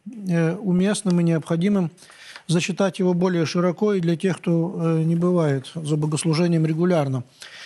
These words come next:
Это слово патриарха о вакцине, Q R-кодах и последних временах. Некоторые вещи выделены прямо в тексте. Я зачитаю просто, иногда без комментариев, иногда что-то, может быть, прокомментируем. «Русская православная церковь последовательно придерживается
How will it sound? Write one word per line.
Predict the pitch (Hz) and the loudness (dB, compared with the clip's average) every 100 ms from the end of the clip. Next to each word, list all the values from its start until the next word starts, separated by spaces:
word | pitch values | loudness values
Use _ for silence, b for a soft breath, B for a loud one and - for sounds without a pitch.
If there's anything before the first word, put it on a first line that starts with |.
| B - | B -4
Это | 196 208 | -2 -2
слово | - 226 226 214 | -2 0 2 2
патриарха | 190 185 196 196 180 190 185 | 0 0 2 0 0 0 0
о | |
вакцине, | 180 - - 226 196 | 0 -2 -2 2 0
Q | - 185 | 2 0
R-кодах | 170 202 180 160 | 0 0 0 0
и | 180 | -2
последних | 165 - 180 170 - | -2 0 0 0 -2
временах. | 175 175 160 120 - - B B - | 0 2 0 -2 -6 -16 B B -2
Некоторые | 196 185 - 180 | -2 -2 -2 2
вещи | 175 165 - | 2 0 0
выделены | 175 175 170 165 | 0 2 2 0
прямо | 156 165 160 | 0 0 0
в | - | 0
тексте. | 160 135 - 110 - B B B B B B B B B B _ | -4 -2 -8 -12 -14 B B B B B B B B B B _
Я | 214 226 | 0 0
зачитаю | 196 - 208 226 185 | 0 -2 0 2 2
просто, | 151 160 - 165 | 0 -2 0 0
иногда | 160 165 180 | 2 2 0
без | 160 | 0
комментариев, | - 180 175 208 190 165 | 0 0 0 0 0 0
иногда | 147 160 180 | 0 0 -2
что-то, | - 180 160 | -2 -4 0
может | 170 160 | 0 0
быть, | 156 | -4
прокомментируем. | 160 156 175 165 170 143 147 | -4 -2 0 0 0 0 2
«Русская | 233 240 214 | 0 0 -2
православная | 190 190 208 202 190 | 0 -2 0 0 0
церковь | - 190 196 165 | 0 -2 -2 -2
последовательно | 170 220 214 196 196 | -2 0 -2 0 -2
придерживается | 180 190 175 156 165 170 196 | 0 0 0 0 0 0 -2